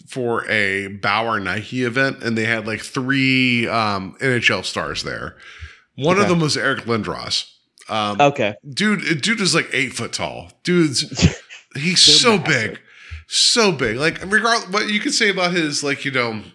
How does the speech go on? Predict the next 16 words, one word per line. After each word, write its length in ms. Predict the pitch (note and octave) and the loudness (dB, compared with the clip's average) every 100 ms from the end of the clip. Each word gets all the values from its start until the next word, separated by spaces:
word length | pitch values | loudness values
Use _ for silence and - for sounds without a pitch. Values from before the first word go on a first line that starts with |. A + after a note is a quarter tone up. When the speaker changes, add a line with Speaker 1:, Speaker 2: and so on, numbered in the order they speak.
| _ | _
Speaker 1:
his 300 | B2 C#3 A#2+ | -2 0 0
prowess 720 | - E3+ D#3+ D#3 D3+ - - - - - - | -2 0 2 2 2 0 -2 -8 -20 -20 -12
as 140 | G2+ | -10
a 40 | F2+ | -10
player 500 | - D#3+ E3 D#3+ D#3+ | -6 0 4 6 4
and 160 | - A#2+ | 2 -2
his 120 | A#2 | -2
concussions, 640 | - G#2+ D3+ C#3 C#3 C3 | -4 -2 0 0 -2 -6
whatever. 480 | G#2+ G#2+ F#2+ F#2+ F2+ - - - _ A#2 | -4 -2 -2 -4 -8 -12 -20 -20 _ -6
Big, 240 | C#3+ G3+ D#3+ | 0 0 0
big, 220 | D#3 A2+ | -4 -2
big, 180 | C#3 A2 | -2 -2
big, 180 | B2 G#2 | -4 -4
big 180 | G#2 F#2 | -6 -6
dude, 260 | F#2+ D#2 | -8 -6
right? 220 | G2 A#2 | -2 0